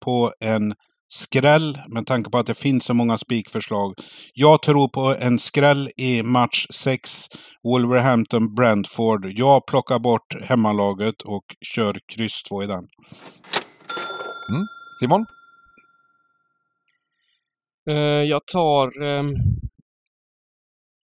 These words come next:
Speaker 3: jag drar en rövare, en, en skrällspik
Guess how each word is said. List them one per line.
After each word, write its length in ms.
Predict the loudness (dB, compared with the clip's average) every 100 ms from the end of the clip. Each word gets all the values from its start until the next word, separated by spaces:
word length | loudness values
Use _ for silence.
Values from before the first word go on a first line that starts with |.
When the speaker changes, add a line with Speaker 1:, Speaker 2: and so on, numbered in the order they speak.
| _
Speaker 3:
jag 180 | -6 -2
drar 160 | 0
en 80 | 0
rövare, 500 | -2 -4 -4 -4 -4
en, 120 | -4 -4
en 340 | -4 -6 -6
skrällspik 760 | -8 -6 -6 -6 -10 -6 -6